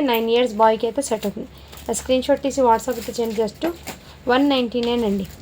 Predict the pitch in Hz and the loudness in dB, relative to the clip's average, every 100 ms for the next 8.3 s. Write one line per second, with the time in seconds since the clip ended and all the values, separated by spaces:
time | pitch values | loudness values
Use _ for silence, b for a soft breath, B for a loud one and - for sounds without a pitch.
0 | - - - - - - - - - - | -18 -14 -12 -12 -16 -16 -12 -10 -10 -14
1 | - - - - - - - - - - | -18 -20 -20 -18 -14 -12 -12 -14 -16 -16
2 | - - - - - - - - - - | -16 -14 -16 -18 -18 -18 -16 -10 -8 -8
3 | - - - - - - - - 302 285 | -10 -20 -20 -20 -20 -20 -18 -10 -4 -2
4 | 262 262 262 226 233 - 254 214 220 214 | -2 -4 -2 0 -2 -4 -4 -4 -4 -4
5 | 302 427 - - - - - - - - | -6 -8 -16 -20 -20 -20 -20 -20 -20 -20
6 | - - - - 262 240 - 294 277 262 | -20 -20 -18 -10 -6 -8 0 2 4 2
7 | 233 - 285 - 240 247 277 254 240 285 | 0 -2 -2 -2 -4 0 0 0 -2 -2
8 | 240 254 262 | 2 2 2